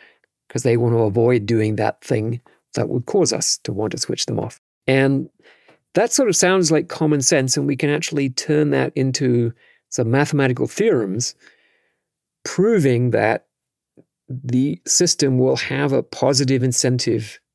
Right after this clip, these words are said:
to allow us to switch it off, as long as it's uncertain about what future we want.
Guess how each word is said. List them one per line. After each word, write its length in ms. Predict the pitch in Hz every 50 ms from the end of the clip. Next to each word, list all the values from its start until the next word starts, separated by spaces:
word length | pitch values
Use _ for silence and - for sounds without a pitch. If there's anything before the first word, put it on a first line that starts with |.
| _
to 180 | - - 123 113
allow 380 | 113 113 117 120 127 135 135 127
us 240 | 123 120 - -
to 100 | - -
switch 340 | - - - - - 135 -
it 100 | - 123
off, 340 | 113 104 104 - - - _ _ _ _ _ _ _ _ _ _ _ _ _ _ _ _ -
as 220 | 127 123 120 117
long 280 | 127 131 156 202 208 170
as 300 | 135 127 123 127 123 135
it's 180 | 123 - - - -
uncertain 800 | 139 147 151 131 - - 156 180 220 - - 107 101 107 127 127 _ _ _ _ _ _ _ _ _ _ _ _ _ _ _
about 520 | - 127 - 131 127 131 131 127 120 _ _ _ _ _ _ _ _ _ _
what 340 | - 127 123 131 120 - -
future 340 | - - 135 120 - - 120
we 100 | 113 117
want. 380 | 117 104 123 117 - _ -